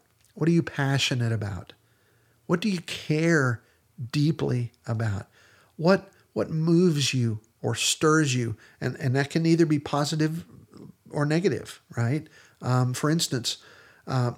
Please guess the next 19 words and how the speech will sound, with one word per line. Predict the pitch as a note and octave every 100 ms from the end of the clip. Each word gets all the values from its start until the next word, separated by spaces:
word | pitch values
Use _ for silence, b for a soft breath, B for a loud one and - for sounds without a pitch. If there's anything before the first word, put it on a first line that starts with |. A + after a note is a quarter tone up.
| _
I | C#3 D#3+
am | D#3 C3+ B2+ _ _
particularly | - C3 - G3+ G3+ E3+ D#3+ C#3+
moved | C#3 C#3 C3+ A2+ G#2+ _ _
po-, | - D#3
in | C3
a, | -
in | C3+
a | A#2+
positive | - A3 D#3 A#2
way | A2 G#2+ A2 A2 B B B B B B - -
by | D3
seeing | - - F3+ D#3+ D#3
others | - C#3 C3+ A2
use | C3 C#3+ C3
and | B2+
develop | A#2+ A#2 A#2
their | - A2+
gifts. | A2 G#2+ - -